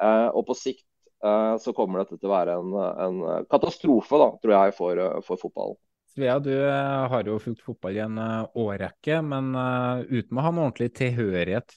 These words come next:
Speaker 2: til, til en klubb. Men du har jo dekket det som journalist og fotballelsker. Eh, hvordan har, eh, var påvirket deg, og, og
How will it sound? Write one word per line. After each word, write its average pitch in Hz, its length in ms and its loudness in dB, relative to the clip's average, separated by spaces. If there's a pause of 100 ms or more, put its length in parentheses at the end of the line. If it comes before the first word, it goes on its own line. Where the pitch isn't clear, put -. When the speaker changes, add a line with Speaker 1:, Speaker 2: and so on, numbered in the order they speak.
(100)
Speaker 2:
til, 117 580 -2
til 123 80 -2
en 120 240 -4
klubb. 180 380 0 (400)
Men 135 100 -6
du 135 60 0
har 123 100 2
jo 117 80 2
dekket 123 300 -4
det 110 160 -2
som 120 160 -6 (180)
journalist 117 580 -2
og 123 200 -2
fotballelsker. 117 760 -4 (560)
Eh, 131 240 -2
hvordan 139 640 -6
har, 139 240 -2
eh, 135 520 0
var 117 440 -2
påvirket 107 880 -2
deg, 120 400 -2
og, 117 400 -2
og 113 540 -4